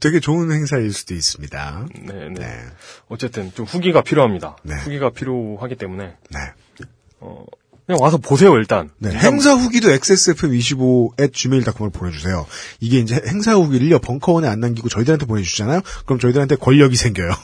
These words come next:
Speaker 2: 어, 맞아.
Speaker 1: 네,
Speaker 2: 맞아.
Speaker 1: 가서 이제 배 팀장이나 우리 수기 씨한테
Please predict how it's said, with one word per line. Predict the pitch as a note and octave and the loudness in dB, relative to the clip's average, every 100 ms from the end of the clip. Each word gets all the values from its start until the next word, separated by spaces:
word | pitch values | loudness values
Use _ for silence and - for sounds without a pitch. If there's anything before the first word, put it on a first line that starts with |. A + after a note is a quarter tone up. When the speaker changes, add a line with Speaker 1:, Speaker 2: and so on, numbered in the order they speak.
| _ _ | _ _
Speaker 2:
어, | A2+ A2+ A2 G#2+ G2 | -10 -6 -4 -4 -2
맞아. | F#2+ G#2 F2 E2+ E2+ | -2 -2 -6 -6 -4
Speaker 1:
네, | F#2 | -2
Speaker 2:
맞아. | E2 | -2
Speaker 1:
가서 | A2+ D3 B2+ | 0 2 2
이제 | A2+ | 2
배 | B2+ | -2
팀장이나 | A#2+ C#3+ B2+ G2+ B2 A#2 G#2+ | -2 -2 0 0 0 0 -2
우리 | A2 G#2 | -2 -2
수기 | G#2 E3+ | -2 -4
씨한테 | D#3+ A2+ F#2 B2+ G2 | -4 -4 -2 -2 -2